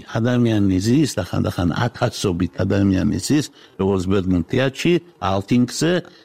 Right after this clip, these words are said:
და გამომსვლელი რომ ლაპარაკობს, მისი ხმა ისმის.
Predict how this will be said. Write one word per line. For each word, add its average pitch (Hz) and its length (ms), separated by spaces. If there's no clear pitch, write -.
და - 200
გამომსვლელი 117 1040
რომ 98 280
ლაპარაკობს, 131 680
მისი 120 380
ხმა 131 300
ისმის. 104 520